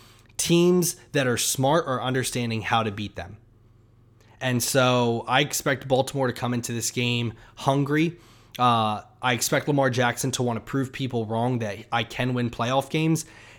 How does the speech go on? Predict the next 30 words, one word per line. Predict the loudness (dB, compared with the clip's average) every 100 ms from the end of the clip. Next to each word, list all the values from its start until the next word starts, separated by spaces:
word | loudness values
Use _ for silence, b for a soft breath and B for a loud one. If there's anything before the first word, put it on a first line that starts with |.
| -2
and | 0
I | 2
expect | 2 0 0 0
them | -2
to | -2 0 2 4 2
win | 0 0 2
this | 0 -2
game. | -4 -4 -6 -14 b b -8
Uh, | 0 2 2
I | 2
don't | 4 4
like | 2 -2
Tennessee. | -2 -4 -4 -4 -4 -6
I've | -6
said | -2 -2
it |
many | -2 -2
times. | -2 -2 -2
I | -4
don't. | -2 -4 -6 B -4
I |
don't | 0 0
like | 0 -2 -2 -2
Mike | -2 -2
Vrabel. | -2 -2 0 -2 -2 B -6
I | -2
don't | 0 0
like | -4
their | -2 -4
team. | -2 -2 0 0 -2